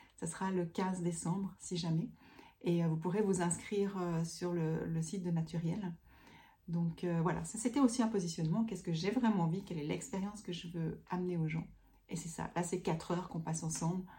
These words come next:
pour vraiment créer un coffret d'évolution qui va nous accompagner toute l'année. Et je vous promets que c'est magique. Voilà comment j'ai vécu ma semaine avec la justice, trouver cet équilibre, la mort,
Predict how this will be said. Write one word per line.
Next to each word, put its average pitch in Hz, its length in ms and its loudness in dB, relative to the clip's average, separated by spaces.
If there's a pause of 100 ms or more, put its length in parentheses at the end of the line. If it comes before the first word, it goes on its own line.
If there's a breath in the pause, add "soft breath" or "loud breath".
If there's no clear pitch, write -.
(260 loud breath)
pour 165 160 2
vraiment 180 440 4
créer - 260 -2
un 175 120 2
coffret 202 400 0
d'évolution 175 460 0
qui 170 140 -10
va 170 120 0
nous 165 160 2
accompagner 160 520 0 (180)
toute 175 200 -6
l'année. 156 320 -2 (400 loud breath)
Et 180 80 2
je 165 120 0
vous 160 60 -4
promets 165 280 2
que - 80 -4
c'est - 140 -6
magique. 151 460 -6 (840 soft breath)
Voilà 196 440 2 (160)
comment 240 220 12
j'ai 269 100 10
vécu 214 240 6
ma 214 140 12
semaine 220 640 8 (360 loud breath)
avec 196 340 0
la 196 180 4
justice, 233 520 2
trouver 254 260 2
cet 226 220 -2
équilibre, 202 720 2
la 185 140 0
mort, 175 360 0